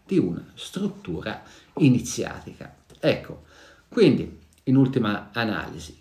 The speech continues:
cauti con le definizioni, quando ci approcciamo ad uno studio di un simbolo, iniziare sempre dall'esterno e proce-, e procedere verso l'interno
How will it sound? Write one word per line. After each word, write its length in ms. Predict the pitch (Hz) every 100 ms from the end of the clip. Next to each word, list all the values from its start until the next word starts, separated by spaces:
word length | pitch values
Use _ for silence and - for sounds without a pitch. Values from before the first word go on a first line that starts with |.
| _
cauti 580 | - 139 127 190 - - - _ _ -
con 200 | - 110
le 120 | 92
definizioni, 1080 | 85 80 135 175 - - 277 240 117 - - _ _ _ -
quando 640 | 143 131 110 98 90 92 - -
ci 120 | 123
approcciamo 800 | 107 - 98 - 120 117 101 95 -
ad 180 | 98 95
uno 180 | 101 85
studio 760 | - - 120 104 92 87 - _
di 120 | 110
un 120 | 104
simbolo, 840 | 92 - 120 110 98 90 90 85 82 - _
iniziare 560 | 123 107 - 123 107 101
sempre 400 | - 107 - 90
dall'esterno 920 | 95 92 - 113 110 95 - 85 -
e 80 | 110
proce-, 420 | - 107 - 110
e 300 | - 113 104
procedere 640 | - - 95 120 113 98 98
verso 360 | 123 127 -
l'interno 880 | 185 240 226 247 247 247 269 254 -